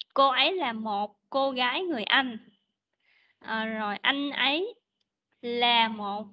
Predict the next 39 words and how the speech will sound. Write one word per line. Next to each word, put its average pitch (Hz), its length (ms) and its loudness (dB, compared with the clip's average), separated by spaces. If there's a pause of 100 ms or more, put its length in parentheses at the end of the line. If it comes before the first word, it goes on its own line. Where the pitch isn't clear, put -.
cậu 220 280 -8
con 262 280 -8
trai 254 280 -4
người, 240 320 -4 (640)
cậu 214 220 -2
ấy 277 220 2
là 415 60 -2
một 247 220 -8
cậu 208 180 -8
con 269 260 -8
trai 254 240 -2
người, 240 280 -4 (140)
người 226 240 -4
Mỹ. 226 420 -2 (1000)
Thì 247 120 -4
chữ 247 140 -2
an 240 400 -2
này 220 420 -2
mang 269 260 -4
nghĩa 233 200 -4
là, 269 200 -2 (100)
là 233 180 -4
một. 214 420 0 (360)
Tụi 226 100 -6
con 269 220 0
có 339 160 -2
thể 240 140 -6
sử 269 140 -10
dụng 214 260 -6
"ờ" 208 380 -2
hoặc 208 100 -6
là 214 100 -6
an. 214 360 -2 (1600)
Ờ, 226 180 -2
nhưng 277 500 0 (420)
khi 311 360 0
tụi 226 120 -4
con 262 260 -4
thấy 302 380 -2